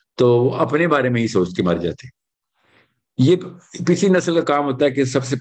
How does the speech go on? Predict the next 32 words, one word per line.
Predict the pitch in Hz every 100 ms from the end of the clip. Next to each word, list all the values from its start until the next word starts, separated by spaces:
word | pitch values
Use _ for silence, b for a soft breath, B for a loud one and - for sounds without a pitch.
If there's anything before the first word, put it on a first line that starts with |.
| -
उनको | 131 127
झंझोड़ता | 107 98 104 110 139 120
रहे | 92
कि | 92 101
भैया | 101 123
मैंने | 110 110 113
तुम्हें | 113 110 107
जो |
परवान | 101 98 92 101
चढ़ाना | 98 87 90
है | 98
ना | 110
वो | 104 104
बड़े | 98 104
सवालों | 101 92 90 90
का | 90
है, |
तुम | 90 117 -
आगे | 127 135
की | 135
नस्लें | 127 120 123
भी | 113
तो | 110
आनी | 104 113
है |
ना, | 143
हम | 110 110
तीन | 131 135
ही | 123
तो | 123
नहीं | 156
है, | 131